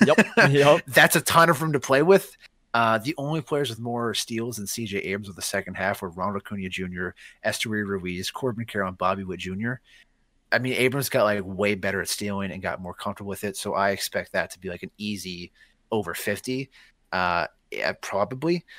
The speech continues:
Speaker 2: So he's an easy guy to just get late in the draft 'cause, again, he's probably going lower than Elly De La Cruz, and they project to be the same.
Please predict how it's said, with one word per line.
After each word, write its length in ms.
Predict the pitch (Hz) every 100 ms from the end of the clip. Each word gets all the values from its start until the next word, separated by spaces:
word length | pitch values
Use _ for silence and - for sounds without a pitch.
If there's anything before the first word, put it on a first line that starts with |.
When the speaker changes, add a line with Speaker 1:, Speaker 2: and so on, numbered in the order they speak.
| - _
Speaker 2:
So 180 | - 135
he's 220 | 127 214
an 80 | 214
easy 260 | 156 175 185
guy 200 | 139 135
to 100 | 147
just 220 | 127 127
get 200 | - 131
late 220 | 110 110 -
in 60 |
the 60 | 107
draft 320 | 101 117 110
'cause, 120 | 104
again, 420 | 92 110 120 104 -
he's 280 | - 120 -
probably 320 | 127 135 135
going 220 | 127 110
lower 320 | 92 101 127
than 140 | 104 85
Elly 180 | 95
De 160 | 92 98
La 80 | 90
Cruz, 520 | - 92 90 90 - _ - _ -
and 120 | 110
they 80 | 110
project 420 | - 110 120 117
to 60 | -
be 80 | 123
the 100 | 101
same. 460 | - 92 87 87